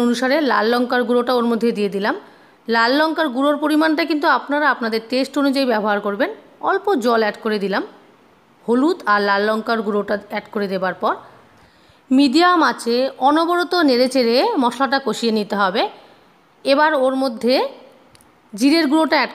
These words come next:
করে দেব। হাফ টেবিল চামচ জিরের গুঁড়ো ওর মধ্যে দিয়ে দিলাম। জিরের গুঁড়োটা দেবার পর হাফ টেবিল চামচ ধনের গুঁড়ো ওর মধ্যে আমি অ্যাড করে দেব। জিরের গুঁড়ো আর ধনের গুঁড়োটা দিয়ে ভালো করে সব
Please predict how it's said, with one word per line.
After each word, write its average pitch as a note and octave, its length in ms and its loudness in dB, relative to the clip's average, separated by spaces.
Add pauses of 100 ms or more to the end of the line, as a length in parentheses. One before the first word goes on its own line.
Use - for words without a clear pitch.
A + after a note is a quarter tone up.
করে A#3 200 0
দেব। G#3 120 -4 (640)
হাফ C4 200 -2 (100)
টেবিল E4 280 2
চামচ F4 300 2
জিরের C4 260 2
গুঁড়ো C4+ 200 2
ওর A#3+ 120 2
মধ্যে A3+ 200 0 (100)
দিয়ে G#3 200 -2
দিলাম। A3 200 -2 (960)
জিরের C#4+ 360 2
গুঁড়োটা D#4 280 2 (100)
দেবার A#3 320 0
পর A#3 160 2 (120)
হাফ G#3+ 160 2 (100)
টেবিল C#4 260 0
চামচ D#4+ 300 2
ধনের B3 300 2
গুঁড়ো D#4 220 0
ওর A#3 120 0
মধ্যে A3+ 240 -2
আমি A3+ 120 0
অ্যাড G3 200 -6
করে G3+ 180 -2
দেব। F#3+ 120 -6 (1000)
জিরের C4+ 440 2
গুঁড়ো E4 200 2 (200)
আর G3 100 2 (100)
ধনের B3+ 320 2
গুঁড়োটা D4 320 0 (120)
দিয়ে G3+ 240 -2 (680)
ভালো C#4+ 300 2 (200)
করে A3 220 0 (580)
সব F#4 140 2